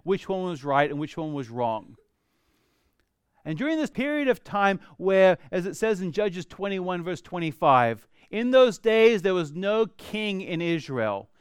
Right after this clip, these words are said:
Everyone did what was right in his own eyes." Israel at this period of time, if you look through the history, if you're familiar with a man named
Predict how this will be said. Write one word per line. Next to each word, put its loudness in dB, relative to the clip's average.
Everyone 2
did -2
what 2
was -4
right 0
in -6
his -6
own -4
eyes." 0
Israel 4
at 0
this 0
period 4
of 0
time, 0
if -10
you 0
look -4
through -6
the 2
history, 0
if -8
you're -2
familiar 0
with 2
a 2
man 2
named 0